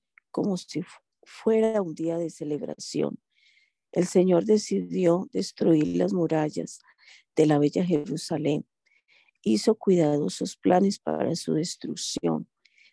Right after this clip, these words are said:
Después los llevó a cabo. Por eso los terreplenes y las murallas cayeron ante él. Las puertas de Jerusalén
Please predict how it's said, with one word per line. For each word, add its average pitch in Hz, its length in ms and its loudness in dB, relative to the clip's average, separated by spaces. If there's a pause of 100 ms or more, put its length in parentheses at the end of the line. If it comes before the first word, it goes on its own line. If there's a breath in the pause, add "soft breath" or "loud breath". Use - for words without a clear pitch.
Después 185 720 2
los 202 120 4
llevó 160 300 2
a - 80 0
cabo. 156 400 -4 (640)
Por 202 240 4
eso 196 260 2
los 190 360 -4 (600)
terreplenes 208 1120 0
y - 100 -2
las 196 200 -2
murallas 180 680 0
cayeron 160 520 -4
ante 151 580 -4
él. - 100 -10 (680)
Las 185 240 -2
puertas 214 360 -2
de 208 100 2
Jerusalén 175 880 -2